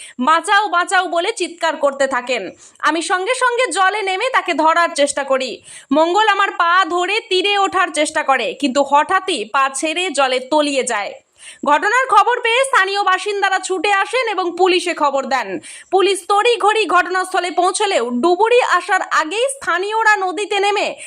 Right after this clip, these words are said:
তল্লাশি চালিয়ে মঙ্গলদীপকে উদ্ধার করেন।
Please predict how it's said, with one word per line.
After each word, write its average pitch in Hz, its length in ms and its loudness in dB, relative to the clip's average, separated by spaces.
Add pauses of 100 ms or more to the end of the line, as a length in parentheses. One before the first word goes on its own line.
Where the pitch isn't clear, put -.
(180)
তল্লাশি 392 480 2
চালিয়ে 349 380 -2
মঙ্গলদীপকে 320 720 -2
উদ্ধার 247 320 -2
করেন। 240 440 -6